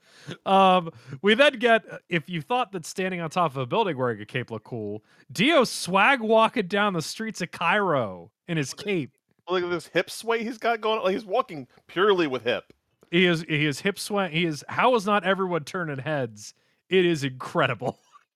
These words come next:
Speaker 1: <laughs> Uh, he then, like, sees a limo, which I at first thought, because it, and I will admit, maybe I was just buying into the charisma of this vampire,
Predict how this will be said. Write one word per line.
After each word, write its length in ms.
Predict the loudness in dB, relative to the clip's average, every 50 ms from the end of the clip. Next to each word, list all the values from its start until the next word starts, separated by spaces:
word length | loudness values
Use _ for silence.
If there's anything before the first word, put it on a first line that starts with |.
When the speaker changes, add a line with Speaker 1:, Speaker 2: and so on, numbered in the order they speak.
| _ _ _ _ _ _ -2
Speaker 1:
<laughs> 960 | -2 -2 _ _ -6 -6 -6 _ -10 -10 -10 -10 _ -10 -8 -6 -6 -6 -8 _ _ _ _ -16 -12 -10 -8 -4 2
Uh, 220 | 4 6 6 6 6
he 80 | 4 4
then, 240 | 4 4 4 4
like, 200 | 4 4 4 2
sees 300 | 2 -4 -6 -6 -4 -2
a 60 | -2 0
limo, 400 | 0 0 0 0 0 -2 -4 -4
which 240 | -4 -4 -6 -6 -8 -8
I 240 | -2 2 2 4 2
at 120 | 2 0
first 360 | -2 -4 -2 -2 -4 -6 -4
thought, 340 | -2 0 0 0 -2 -4 -6
because 280 | -8 -8 -8 -10 -18 -20 _ _
it, 140 | -8 -8 -8 _ _ -4
and 120 | -2 0
I 100 | 2 0 2
will 180 | 0 0 -2
admit, 360 | -2 0 0 0 0 0 -4 _ _ _ _ _ _ _ 2
maybe 320 | 4 4 4 4 2 0
I 200 | 2 2 2 4
was 180 | 2 2 -2 -2
just 180 | -4 -4 0
buying 280 | 2 2 4 2 2 0
into 140 | -4 -6 -8
the 80 | -10
charisma 600 | -10 -6 -4 -2 -2 -2 -2 -2 -2 -2 -2 -2 -4
of 100 | -6 -4
this 220 | -4 -4 -4 -4
vampire, 720 | -2 -2 -2 -2 -2 -4 -6 -6 -6 -6 -8 -10 -10 -12